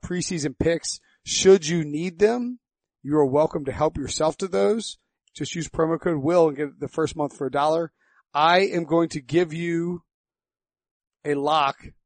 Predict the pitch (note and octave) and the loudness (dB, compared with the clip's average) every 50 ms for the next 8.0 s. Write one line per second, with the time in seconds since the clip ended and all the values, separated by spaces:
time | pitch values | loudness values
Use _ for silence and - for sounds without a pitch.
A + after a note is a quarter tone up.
0 | _ _ - B2+ C#3 C3+ C3+ - C#3 C3 C#3+ D3+ D#3 D#3 D3+ D3+ D3 C3+ C3 - | _ _ -8 -4 -4 -4 -4 -4 -4 0 4 4 4 4 4 2 2 2 0 -2
1 | C#3+ C3 D3 - C3+ C#3 C3+ D3 D#3+ F3 F3+ F3 F3 F3 - - D3+ C3 - C#3+ | -2 -4 -4 -6 -6 -6 -4 -2 0 2 2 2 2 0 0 -2 -4 -2 -2 0
2 | B2 D3+ D#3 E3+ - - D3+ C#3 B2 - D3 C#3+ D3 C3 - - D3+ D3+ C3 G#2 | 2 4 2 2 2 -2 -6 -6 -6 -4 -4 -2 -2 -4 -4 -4 -6 -6 -6 -8
3 | - _ _ _ _ _ _ _ _ - - C#3 D3 D3+ D3+ D3 D3 D3+ D3 C#3 | -12 _ _ _ _ _ _ _ _ -10 -6 -2 -2 -2 -2 -2 -2 0 0 0
4 | C3 B2+ D3 D#3+ E3 D#3+ D#3 - C3+ C#3+ C#3+ C#3+ - C#3+ D3+ D3 C#3 B2+ _ _ | 0 2 2 2 2 2 -2 -2 -2 -4 -6 -4 -4 -4 -4 -4 -4 -6 _ _
5 | - D#3 D#3+ D#3+ D3+ D3+ C#3+ C3+ C3 A#2+ _ _ _ _ _ - - C#3+ D3 D3 | 2 4 4 4 4 4 2 0 0 -4 _ _ _ _ _ -8 -4 -2 0 2
6 | D3 D3 C#3 C3 - - D3+ C#3+ C#3+ C3+ D3 C3+ B2 - - B2+ C3 C3+ C#3 C3+ | 2 2 0 -2 -2 0 2 2 2 0 -2 -4 -4 -6 -6 -8 -6 -4 -4 -4
7 | C3 C#3 - D3+ D#3 F3 F3+ D#3 F3 E3 D3+ D3 D3 D3 D3 C#3 C3+ C3+ C3+ B2+ | -4 -6 -8 -2 0 0 0 0 -2 0 0 0 0 0 -2 -2 -2 -4 -6 -6